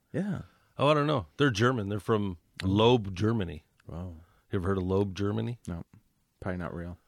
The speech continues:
Speaker 2: Oh. No, maybe it's Germany, and there's a store in Germany called Loeb.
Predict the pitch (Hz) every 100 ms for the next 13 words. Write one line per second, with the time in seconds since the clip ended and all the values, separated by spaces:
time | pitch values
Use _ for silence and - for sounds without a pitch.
0 | _ _ _ _ _ _ _ _ _ _
1 | - 80 78 _ _ _ _ _ 107 104
2 | 101 113 123 113 101 87 123 117 92 90
3 | - _ - - - 104 110 92 90 -
4 | 123 120 120 104 92 82 80 95 92 85
5 | 80 87 82 76 80 78 69